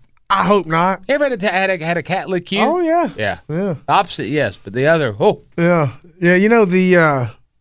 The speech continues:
Speaker 1: yeah, Fremunda?
Speaker 2: Uh, the cheese brand.
Speaker 1: Yeah, you know, uh, my mom used to talk about growing up in the country,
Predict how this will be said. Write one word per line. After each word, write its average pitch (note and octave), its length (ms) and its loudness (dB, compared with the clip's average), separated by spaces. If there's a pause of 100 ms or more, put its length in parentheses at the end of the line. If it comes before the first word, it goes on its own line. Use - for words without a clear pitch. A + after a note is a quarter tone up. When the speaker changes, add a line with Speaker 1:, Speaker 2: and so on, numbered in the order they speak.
(220)
Speaker 1:
yeah, D#3+ 140 -8 (100)
Fremunda? F#3+ 560 0 (680)
Speaker 2:
Uh, C#3 140 2
the C3+ 100 -4
cheese F3+ 300 0
brand. B2+ 340 -2 (100)
Speaker 1:
Yeah, F3+ 380 2
you D#3 160 0
know, D#3 320 0
uh, C#3 60 -8 (100)
my D3 80 -8
mom D#3+ 320 2
used C3+ 140 -2
to - 40 -10
talk D3 140 2
about C#3 180 0
growing D3+ 220 2
up C3+ 100 -2
in C3+ 80 -2
the C3 80 -4
country, D#3+ 480 -2